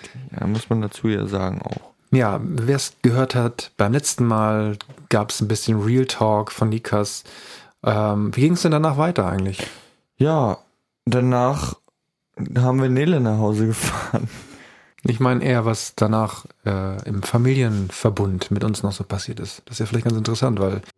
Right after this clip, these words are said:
Speaker 1: Ja, wir haben hinterher noch gesprochen und ja, dann haben wir halt Sachen besprochen.
Speaker 2: Ja, wir haben eine Familienkonferenz gemacht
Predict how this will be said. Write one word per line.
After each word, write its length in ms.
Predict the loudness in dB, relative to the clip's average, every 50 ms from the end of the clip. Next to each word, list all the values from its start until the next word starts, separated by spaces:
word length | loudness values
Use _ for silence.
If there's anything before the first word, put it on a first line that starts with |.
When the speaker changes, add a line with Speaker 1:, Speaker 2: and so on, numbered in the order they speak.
| _ 0
Speaker 1:
Ja, 140 | 2 2
wir 100 | 2 2
haben 160 | 2 2 2 2
hinterher 320 | 2 2 2 2 2 2
noch 200 | 2 0 0 0
gesprochen 760 | 0 -2 -2 -2 0 0 0 0 0 0 0 2 2 0 -2 -2
und 720 | -2 0 2 2 2 2 2 2 0 0 -2 -4 -6 -12 -18 _ -20 -20 _ _ _ _ _ _ _ _ _ _ _ _ _ _ 0
ja, 300 | 2 2 4 4 2 2
dann 560 | 2 0 0 2 2 2 0 0 -2 -4 -6 -10 _ _ _ _ _ _ _ _
haben 160 | 0 2 2 2
wir 60 | 2
halt 240 | 2 2 0 0 0
Sachen 300 | 0 0 0 0 0 0
besprochen. 600 | 0 -2 -2 -4 -4 -4 -2 -2 -4 -6 -8 -8 -12 _ _ _ _ _ _ _ _ _ _ _ _ _ _ _ _ _ -14 _ 0
Speaker 2:
Ja, 100 | 2 2
wir 40 | 2
haben 120 | 2 0
eine 80 | 0 -2
Familienkonferenz 960 | -2 0 0 2 4 4 4 2 2 2 0 0 0 -2 0 0 0 -2 -2
gemacht 440 | -2 0 0 0 -2 -4 -10 -18 -20